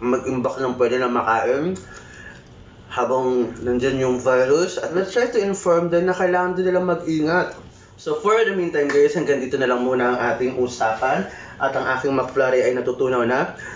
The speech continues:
So if you have comments or nagustuhan nyo ang video na to, please comment down below. Or, or kung hindi pa po kayo nakasubscribe sa aking YouTube account, please,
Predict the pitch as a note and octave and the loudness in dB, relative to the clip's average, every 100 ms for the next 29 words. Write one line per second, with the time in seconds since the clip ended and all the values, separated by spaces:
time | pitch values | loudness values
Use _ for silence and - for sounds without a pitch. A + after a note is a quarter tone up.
0 | - - F3+ G#3 G#3 G3 D#3 - D3+ D3 | -8 0 2 2 2 2 0 0 0 2
1 | D3 D#3+ C3+ C#3 B2+ C3+ D3 C#3+ C3 B2+ | 2 0 0 0 0 0 0 0 0 0
2 | B2 B2+ B2 B2 B2+ D3 C3+ - D#3 F3 | -2 0 -2 0 -2 -2 -4 0 2 2
3 | D3 C3+ B2+ B2+ B2+ A3 - - D#3 E3 | 0 -2 0 2 2 2 0 2 2 4
4 | G3 G#3+ G3 F#3 D#3 D3+ C#3+ D3+ D3+ - | 2 2 0 0 0 0 -2 -4 -6 0
5 | C3+ A#2+ B2 A#2+ C3+ B2+ B2+ C3 A#2 A2+ | 0 2 0 0 -2 -2 -2 0 0 0
6 | A#2 A#2 E3+ F3+ - - | -2 -2 -4 -4 -6 -10